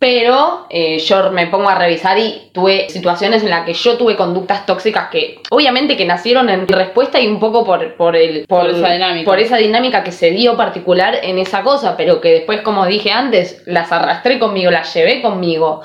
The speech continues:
Speaker 1: Hice carne de, de esos dolores y los llevé a otras relaciones.
Speaker 2: Y eso se relaciona un montón con la siguiente pregunta que hicimos,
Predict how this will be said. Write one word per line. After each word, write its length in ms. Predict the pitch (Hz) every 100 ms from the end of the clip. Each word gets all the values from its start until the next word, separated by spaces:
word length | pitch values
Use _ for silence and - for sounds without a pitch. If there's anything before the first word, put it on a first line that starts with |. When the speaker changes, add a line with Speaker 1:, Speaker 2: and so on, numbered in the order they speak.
| -
Speaker 1:
Hice 340 | 233 254 247
carne 480 | - 285 320 320 302
de, 360 | 214 190 185 185
de 140 | 185
esos 280 | 208 240 196
dolores 540 | 196 208 262 320 - -
y 100 | 185
los 200 | 175 175
llevé 260 | 170 214
a 80 | 202
otras 300 | 190 214 180
relaciones. 720 | 170 160 - 220 233 285 294
Speaker 2:
Y 320 | - 185 196 208
eso 240 | 220 247
se 160 | 214 180
relaciona 480 | 175 180 175 196
un 60 | 190
montón 420 | 185 185 214 175
con 160 | 156 151
la 140 | 147
siguiente 360 | - 156 160 156
pregunta 560 | 165 165 170 165 160
que 580 | 156 156 151 151 - 160
hicimos, 580 | 160 214 208 202 240 -